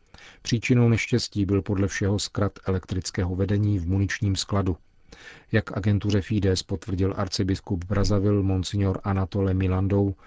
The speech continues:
mezi oběťmi jsou i věřící z kostela svatého Ludvíka, který stál v sousedství zbrojního skladu a byl výbuchem srovnán se zemí. Otřesy byly zaznamenány i v brazavilské katedrále, která je vzdálena asi čtyři kilometry od místa exploze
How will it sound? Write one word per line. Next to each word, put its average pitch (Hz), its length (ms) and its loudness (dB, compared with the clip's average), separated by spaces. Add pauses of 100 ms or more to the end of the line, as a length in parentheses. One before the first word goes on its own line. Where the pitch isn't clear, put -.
(400)
mezi 107 240 2
oběťmi 113 480 2
jsou 117 280 2
i 107 100 0
věřící 107 500 0
z - 40 -6
kostela 95 460 -2
svatého 98 400 -2
Ludvíka, 98 460 -2
který 92 280 -2
stál 92 300 -2
v - 60 -8
sousedství 101 640 -2
zbrojního 95 500 0
skladu 95 400 0 (480)
a 98 100 -2
byl 104 160 4
výbuchem 113 500 2
srovnán 95 500 0
se - 120 -4
zemí. 95 380 0 (720)
Otřesy 113 500 0
byly 110 180 2
zaznamenány 101 680 2
i 104 180 -2
v 92 60 -2
brazavilské 98 680 2
katedrále, 95 640 0 (280)
která 110 300 2
je 113 120 4
vzdálena 101 480 2
asi - 300 -2
čtyři 113 340 -2
kilometry 98 540 -2
od 92 160 -4
místa 92 320 -4
exploze 101 560 -2